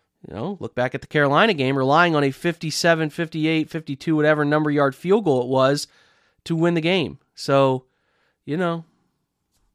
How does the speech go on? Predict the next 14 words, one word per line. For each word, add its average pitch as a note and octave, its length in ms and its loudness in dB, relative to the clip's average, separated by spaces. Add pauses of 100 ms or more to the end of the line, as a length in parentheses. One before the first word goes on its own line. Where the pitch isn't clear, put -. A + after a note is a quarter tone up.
(160)
that's, C#3+ 360 -4
that's C#3 300 -4
what D3 140 -2
we're C#3 100 -2
talking B2+ 340 -2
about G#2+ 240 -8
here. G#2+ 200 -10 (260)
Otherwise, G#3 400 6
you E3 60 -8
gotta E3 140 2
talk F3 240 0
about D#3 240 2
player E3 260 2
performance, B2+ 720 -6